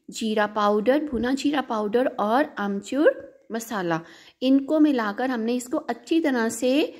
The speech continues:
मिक्स कर देना है। देखिए इसका कलर चेंज होने लगा, हल्की सी ब्राउन हो जाएंगी। तो इसमें हमने एक कटोरी भर के डाल दिया है दही। फ्लेम को बिल्कुल हाई रखना है,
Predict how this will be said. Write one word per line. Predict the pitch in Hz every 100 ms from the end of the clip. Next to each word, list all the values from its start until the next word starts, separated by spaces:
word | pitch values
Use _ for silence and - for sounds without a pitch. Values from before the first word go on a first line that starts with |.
| - _ -
मिक्स | 247 247
कर | - 277
देना | 247 247 240
है। | 247 277
देखिए | 240 233 - 277
इसका | 277 302 294
कलर | 247 233 262
चेंज | 269 233 240 254
होने | 247 240
लगा, | 220 226 254 - - _ _ -
हल्की | 269 254 302
सी | 302 285
ब्राउन | 214 226 214 247
हो | 269 240
जाएंगी। | 240 220 220 254 311 - - - -
तो |
इसमें | 247 247 269
हमने | 302 240 262 262
एक | 262 269
कटोरी | 269 254 220 247
भर | 226 214
के | - 240
डाल | 214 214 196
दिया | 196 202
है | 240 233
दही। | 185 170 160 151 - - - _ _ - _ _ _ _ _ _ _ _ _ -
फ्लेम | 220 233 262
को | 294
बिल्कुल | 254 240 262 302
हाई | 240 220 226
रखना | 233 254 247
है, | 262 311